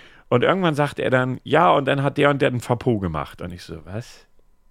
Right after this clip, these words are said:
Aber ich hab gedacht, "Frag nicht nach. Nachher will dir das noch erklären. Dann musst du das noch länger aushalten." Und zwei Minuten später, "Ja, und dann kam der Fauxpas."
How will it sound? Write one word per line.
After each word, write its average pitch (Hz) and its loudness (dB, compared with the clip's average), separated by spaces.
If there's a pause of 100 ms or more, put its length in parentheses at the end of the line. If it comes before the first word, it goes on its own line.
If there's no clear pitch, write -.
(200)
Aber 113 2
ich 117 -2
hab 127 -12
gedacht, 131 -4
"Frag 147 -6
nicht 139 -6
nach. 165 0
Nachher 127 0
will 135 2
dir 131 0
das 123 -2
noch 123 2
erklären. 135 -2
Dann 98 0
musst 127 -4
du 117 -6
das 107 -4
noch 156 -2
länger 85 -2
aushalten." 80 -8 (800)
Und 143 -4
zwei 180 2
Minuten 233 -4
später, 190 0
"Ja, 214 4
und 180 -2
dann 170 0
kam 165 2
der 165 4
Fauxpas." 98 -2